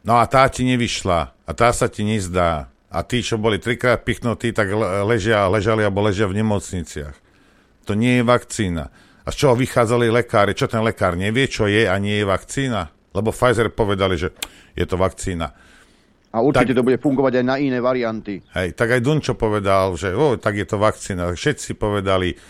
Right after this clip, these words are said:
Speaker 1: veľký krčméry povedal, že je to vakcína. Hej, Sveto-, už to nemám ten papier, čo som vždy čítal o ňom,
Speaker 2: Prečo?
Speaker 1: čo mi napísal ten jeho
Speaker 2: Medzinárodne
Speaker 1: škriatok.
Speaker 2: uznávaný odborník,
Speaker 1: Hej.
Speaker 2: áno.
Speaker 1: A všetci títo a,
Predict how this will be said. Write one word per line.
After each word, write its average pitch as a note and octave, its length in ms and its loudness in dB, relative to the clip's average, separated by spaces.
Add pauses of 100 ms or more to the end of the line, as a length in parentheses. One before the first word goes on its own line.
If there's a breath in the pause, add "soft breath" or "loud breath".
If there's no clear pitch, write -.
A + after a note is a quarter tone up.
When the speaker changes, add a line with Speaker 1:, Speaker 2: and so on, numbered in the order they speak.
(140 loud breath)
Speaker 1:
veľký C3 380 0
krčméry A#2+ 560 -2
povedal, F#2+ 460 0
že F#2+ 160 -2
je - 20 -8
to F2+ 140 -6
vakcína. E2+ 680 -4
Hej, F2 160 -2
Sveto-, F#2+ 380 -4
už E2+ 160 -4
to - 160 -6
nemám F2+ 260 0
ten D#2 180 -4
papier, D#2 440 -4
čo - 100 -14
som D#2 220 -10
vždy C#2 160 -14
čítal D#2 400 -10
o D2+ 80 -6
ňom, F#2 180 -6
Speaker 2:
Prečo? E2+ 380 -8
Speaker 1:
čo E2 120 -8
mi E2+ 120 -4
napísal D2 480 -8
ten D2+ 180 -8
jeho D2+ 220 -6 (400 loud breath)
Speaker 2:
Medzinárodne F#2+ 580 -2
Speaker 1:
škriatok. F#2 140 -6
Speaker 2:
uznávaný F2+ 360 -6
odborník, E2+ 380 -4
Speaker 1:
Hej. F2 220 -2
Speaker 2:
áno. E2 160 -6 (240 soft breath)
Speaker 1:
A - 80 -12
všetci A#2+ 300 -4
títo A2 280 -2
a, F#2+ 140 4